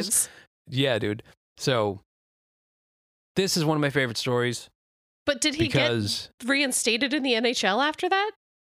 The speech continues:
Speaker 2: Yeah, so I, I have a little epilogue for you.
Speaker 1: Oh, okay.
Speaker 2: Um, so this, yeah, it's my favorite story to tell about hockey because it shows a lot about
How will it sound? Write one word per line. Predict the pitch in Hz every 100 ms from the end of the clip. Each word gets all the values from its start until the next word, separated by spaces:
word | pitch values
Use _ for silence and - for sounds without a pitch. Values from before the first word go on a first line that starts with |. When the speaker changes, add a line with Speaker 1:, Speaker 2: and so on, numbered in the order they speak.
| _ _ _ -
Speaker 2:
Yeah, | 147 156 101
so | 101 147 113
I, | 117 - 127
I |
have | 120
a |
little | 113 -
epilogue | 110 90 92
for | - 92
you. | 92
Speaker 1:
Oh, | 190
okay. | 175 185 139
Speaker 2:
Um, | 110 107 98 98 107 - _ -
so | - 139
this, | 127 131
yeah, | 165 123
it's | 98
my | 135
favorite | 165 180
story | - 180 175 160 151 -
to |
tell | 143 160
about | 151
hockey | 147 135 131 120
because | 117 139 123 113
it | 127 120
shows | - 139 131 127 117 -
a | 117
lot | 127 139
about | 139 123 -